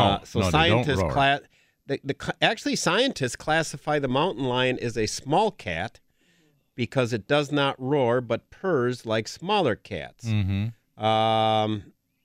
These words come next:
Speaker 1: yeah, so I guess maybe they called the big cats then, uh, the lions and, uh,
Speaker 2: The African ones.
Speaker 1: jaguars and the lions and tigers 'cause they make that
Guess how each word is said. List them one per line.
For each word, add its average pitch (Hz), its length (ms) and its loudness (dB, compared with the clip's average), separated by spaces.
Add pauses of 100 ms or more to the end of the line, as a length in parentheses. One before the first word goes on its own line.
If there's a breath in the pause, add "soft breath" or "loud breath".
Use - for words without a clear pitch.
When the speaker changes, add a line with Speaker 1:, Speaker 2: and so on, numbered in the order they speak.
(760)
Speaker 1:
yeah, 135 220 0
so - 220 -8
I 127 60 0
guess 151 300 -4
maybe 147 300 -2
they 135 160 -2
called 135 320 -4
the 113 60 -6
big 127 260 -4
cats 147 400 -2
then, 147 380 -2
uh, 110 340 -2
the 95 140 -10
lions 101 640 -2
and, 90 300 -6
uh, 82 200 -10
Speaker 2:
The 101 180 -4
African 107 600 0
ones. 73 120 -2
Speaker 1:
jaguars 101 600 -2
and 87 380 -8
the 73 80 -18
lions 104 560 -2
and 82 120 -12
tigers 101 420 -2
'cause 90 180 -14
they 98 140 -2
make 98 280 -2
that 90 240 -4